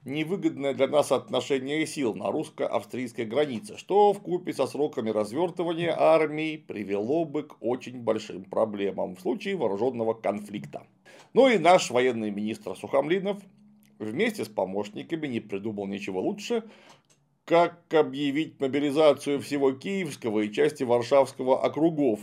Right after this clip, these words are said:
а также подготовить мобилизацию Одесского военного округа. Ну, чтобы, так сказать, уравнять баланс сил. Рассказывавший об этом плане царь особо подчеркнул, что данные меры направлены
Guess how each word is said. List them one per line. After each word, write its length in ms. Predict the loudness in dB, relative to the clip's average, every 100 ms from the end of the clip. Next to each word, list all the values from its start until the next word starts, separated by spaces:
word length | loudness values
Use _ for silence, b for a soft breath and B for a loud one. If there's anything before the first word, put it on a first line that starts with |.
| 6
а 160 | 8
также 440 | 10 8 8 6 0
подготовить 680 | 0 0 0 2 0 0
мобилизацию 720 | -4 -2 0 4 4 4 -2 4
Одесского 680 | 4 4 2 0 -2 -2 0
военного 460 | 2 0 -2 -4 -4
округа. 500 | -4 -8 -10 -10 -12 _ _
Ну, 440 | -10 -6 -2 -2 -2
чтобы, 320 | -2 -4 -2
так 220 | -2 -4
сказать, 420 | -2 -2 -2 -2 -10
уравнять 680 | 0 6 6 6 -2 -6 0
баланс 380 | 4 4 4 -2
сил. 300 | -4 -4 -8 _ _ b b
Рассказывавший 960 | 6 6 6 4 6 4 2 2 2 4
об 260 | 4 2
этом 320 | 0 0 -2
плане 400 | 2 4 4 2
царь 260 | 0 2 4
особо 260 | 2 2 2
подчеркнул, 720 | 0 -2 -4 -4 -2 0 0 b b b b -20
что 440 | 0 6 6 4
данные 500 | 4 8 8 6 -2
меры 300 | 4 6 6
направлены 760 | 4 0 4 4 6 2 0